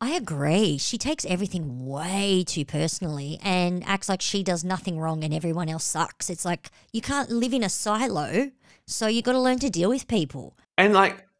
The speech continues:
Speaker 2: she's trying to, I don't know if she's doing it subconsciously or consciously, but she's like,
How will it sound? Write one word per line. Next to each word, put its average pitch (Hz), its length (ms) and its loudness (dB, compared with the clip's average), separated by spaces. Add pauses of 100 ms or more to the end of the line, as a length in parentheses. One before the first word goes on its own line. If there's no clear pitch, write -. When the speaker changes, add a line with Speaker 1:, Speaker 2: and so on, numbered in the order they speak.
(240)
Speaker 2:
she's 214 220 4
trying 240 300 6
to, 302 280 4 (360)
I 196 60 6
don't 277 120 6
know 302 100 6
if 226 80 4
she's 175 160 2
doing 147 240 6
it 117 100 2
subconsciously 123 960 4
or 90 60 4
consciously, 131 680 2
but 107 220 2
she's 113 260 0
like, 120 300 2